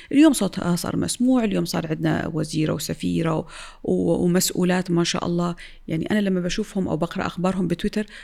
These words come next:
بشعر بالفخر. يعني سابقا كنت بستقي هذا الفخر لما أشوف أي امرأة عربية ناجحة من أي دولة عربية. لكن اليوم إني أنا أشوف بنات بلدي كسعوديات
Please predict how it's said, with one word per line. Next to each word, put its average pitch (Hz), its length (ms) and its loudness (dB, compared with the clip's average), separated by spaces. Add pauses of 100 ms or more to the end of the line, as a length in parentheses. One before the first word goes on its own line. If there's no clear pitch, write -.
(140)
بشعر 214 260 0
بالفخر. 175 520 -4 (840)
يعني 180 300 0
سابقا 262 520 0
كنت 226 180 -2 (640)
بستقي 233 400 -4
هذا 220 200 2
الفخر 220 440 0
لما 233 220 2
أشوف 240 380 -2
أي 262 320 4
امرأة 214 260 4
عربية 185 520 0
ناجحة 220 440 -2 (300)
من 262 220 6 (120)
أي 302 220 8
دولة 180 320 6
عربية. 147 440 -4 (920)
لكن 196 200 2
اليوم 254 220 8
إني 214 100 6
أنا 190 140 2
أشوف 208 300 -2
بنات 196 440 2 (100)
بلدي 175 340 0
كسعوديات 170 920 -2